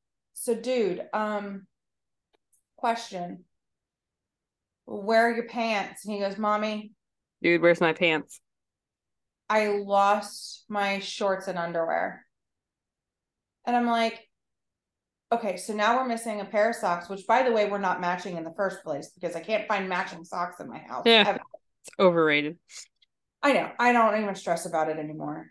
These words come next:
Speaker 1: And now I'm missing underwear and shorts. I get home.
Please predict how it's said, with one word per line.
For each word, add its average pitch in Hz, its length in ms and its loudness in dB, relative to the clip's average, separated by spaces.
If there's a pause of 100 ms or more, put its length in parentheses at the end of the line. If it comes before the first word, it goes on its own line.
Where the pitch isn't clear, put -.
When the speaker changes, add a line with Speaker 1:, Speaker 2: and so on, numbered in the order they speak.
Speaker 1:
And 208 160 -2
now 220 260 6
I'm 233 180 4
missing 208 420 -4
underwear 214 420 0
and 180 120 -6
shorts. - 580 -4 (2250)
I 240 100 6
get 262 300 6
home. 240 560 4